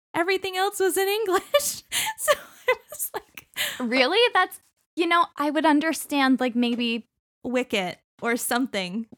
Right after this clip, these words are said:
Speaker 2: Or, like,
Speaker 1: anything else.
Speaker 2: even, like, the parts of the lyrics that are key to the
Speaker 1: No.
Speaker 2: story, but just, you know,
Speaker 1: Yeah.
Speaker 2: I jerked off into oblivion last night and
Speaker 1: Yeah.
Speaker 2: forgot to shower
Speaker 1: And how do you
Speaker 2: again.
Speaker 1: translate that into a way that makes sense? You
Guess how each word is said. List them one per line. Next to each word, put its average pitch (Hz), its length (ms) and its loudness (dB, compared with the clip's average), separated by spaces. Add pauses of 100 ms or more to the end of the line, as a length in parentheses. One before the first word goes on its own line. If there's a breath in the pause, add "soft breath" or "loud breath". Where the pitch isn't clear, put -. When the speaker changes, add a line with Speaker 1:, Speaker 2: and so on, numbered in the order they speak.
(220)
Speaker 2:
Or, 269 140 4
like, 262 160 8
Speaker 1:
anything 208 300 -2
else. 190 120 -2
Speaker 2:
even, 269 300 4
like, 254 280 2
the 254 200 6 (160)
parts 262 340 4
of 226 120 0
the 233 120 2
lyrics 247 560 0
that 202 140 -2
are 208 80 0
key 226 240 -6
to 214 100 -2
the 220 120 -2
Speaker 1:
No. 370 120 0
Speaker 2:
story, 349 340 2
but 185 180 -4 (180)
just, - 580 -2
you 269 140 2
know, 233 260 2 (500)
Speaker 1:
Yeah. 311 600 -2
Speaker 2:
I 254 200 6
jerked 226 460 0
off 269 240 6
into 277 300 2
oblivion 262 540 2
last 226 200 2
night 240 240 0
and - 100 -4
Speaker 1:
Yeah. 220 40 -8
Speaker 2:
forgot 226 340 0
to 254 80 -8
shower 277 380 0
Speaker 1:
And 233 140 2
how 185 100 4
do 190 60 2
you - 80 2
Speaker 2:
again. 180 100 0
Speaker 1:
translate 311 680 -4
that 196 220 2
into 226 300 -2
a 226 60 0
way 220 220 -2
that 254 180 0
makes 254 260 -6
sense? 277 440 -4
You 226 200 -2